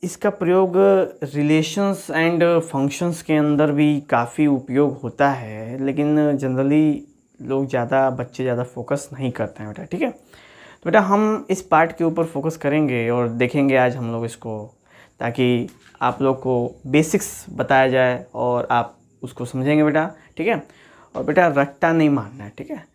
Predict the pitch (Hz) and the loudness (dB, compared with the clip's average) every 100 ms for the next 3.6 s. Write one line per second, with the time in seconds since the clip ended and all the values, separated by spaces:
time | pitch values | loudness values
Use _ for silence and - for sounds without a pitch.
0 | _ _ 131 139 156 180 180 196 180 - | _ _ -2 -2 0 0 0 0 -2 0
1 | 143 160 165 160 156 165 165 160 160 156 | -4 0 -2 -2 -2 -4 -2 0 2 2
2 | 160 165 185 - 135 127 147 - 131 127 | 2 -2 -4 -6 -6 -2 -2 -2 -4 -2
3 | 143 - 131 151 151 | -4 -4 -4 -2 -2